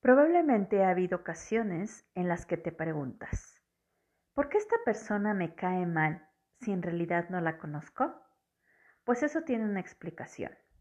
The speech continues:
Resulta que en la vida nos encontramos con personas que vienen a hacer la función de espejos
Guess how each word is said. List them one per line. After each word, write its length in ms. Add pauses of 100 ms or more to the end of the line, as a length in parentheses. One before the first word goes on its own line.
(920)
Resulta 420
que 60
en 100
la 100
vida 480 (220)
nos 160
encontramos 600
con 180
personas 640
que 120
vienen 380
a 40
hacer 280
la 140
función 580
de 80
espejos 560